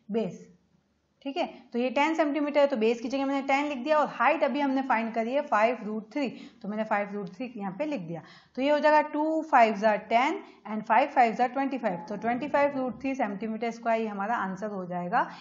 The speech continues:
एक इक्विलेटरल ट्रायंगल का एरिया फाइंड करने का। क्लियर? अब इक्विलेटरल ट्रायंगल का एरिया कैसे फाइंड करना है? generally अगर हाइट निकालनी है हमें,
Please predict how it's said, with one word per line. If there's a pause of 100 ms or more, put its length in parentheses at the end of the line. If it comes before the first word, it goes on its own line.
(140)
एक
इक्विलेटरल
ट्रायंगल
का
एरिया
फाइंड
करने
का। (440)
क्लियर?
अब
इक्विलेटरल
ट्रायंगल
का
एरिया
कैसे
फाइंड
करना
है?
generally
अगर
हाइट
निकालनी
है
हमें,